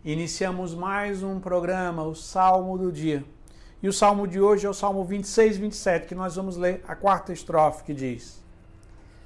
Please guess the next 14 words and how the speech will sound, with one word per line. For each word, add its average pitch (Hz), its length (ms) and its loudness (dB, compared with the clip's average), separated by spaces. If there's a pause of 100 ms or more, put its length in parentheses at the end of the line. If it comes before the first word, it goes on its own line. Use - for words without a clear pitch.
"Sei 226 520 6
que 214 160 -2
a 214 60 8
bondade 196 560 4
do 196 160 -8
Senhor 196 500 0
eu 202 160 4
hei 202 200 2
de 185 160 -2
ver 147 420 -2 (300)
na 175 160 -8
terra 185 340 -4
dos 165 180 -8
viventes. 123 800 -10